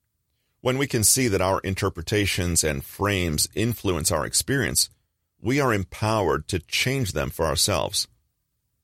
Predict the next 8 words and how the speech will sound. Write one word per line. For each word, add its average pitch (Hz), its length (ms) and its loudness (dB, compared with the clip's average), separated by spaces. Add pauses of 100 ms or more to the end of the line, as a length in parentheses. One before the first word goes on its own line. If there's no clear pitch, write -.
(200)
For - 80 -2
example, 117 480 2 (560)
overthinkers 104 760 0
tend 95 300 -2
to 87 100 -2
feel 92 440 0 (120)
powerless. 95 680 0 (640)
But 127 140 0